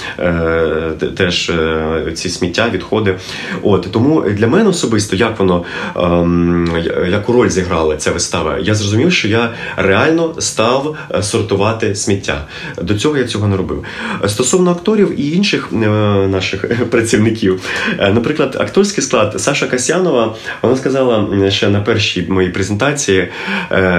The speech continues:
Артем, е, мені на екологію, якщо чесно, все равно". Але потім, коли я в нашій, е, групі, е, в Телеграмі,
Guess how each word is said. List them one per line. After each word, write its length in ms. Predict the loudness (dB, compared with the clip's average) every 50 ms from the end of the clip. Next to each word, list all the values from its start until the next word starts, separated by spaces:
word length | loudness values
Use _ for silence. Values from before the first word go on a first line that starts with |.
| 2 0 0 0 0
Артем, 400 | 0 0 2 0 2 0 0 -4 -8 -12 -12 -12 -10 -10 -10 -10 -4 -2
е, 440 | 0 2 2 2 2 0 0 -2 -6 -10 -4 0
мені 360 | 4 4 6 6 6 4 4
на 100 | 4 2
екологію, 320 | 2 4 4 4 4 4 2
якщо 200 | 0 -2 -2 0
чесно, 340 | 0 0 0 0 0 0
все 220 | -2 0 0 2 2
равно". 400 | 2 0 0 -2 -4 -4 -6 -6 -8 -10 -8 -6 -6 -4 -2
Але 180 | 0 2 2 2
потім, 400 | 2 2 2 2 2 0 0 0
коли 180 | 0 2 2 2 0 0
я 140 | 0 0 0
в 80 | 0 0
нашій, 440 | 0 0 0 0 0 0 0 2 2
е, 140 | 2 0 0
групі, 340 | 0 2 2 2 2 2 0
е, 540 | 0 0 0 -2 -2 0 0 0 0 0 -2
в 40 | -2
Телеграмі, 560 | -2 -2 -2 -2 -2 0 0 0 0 0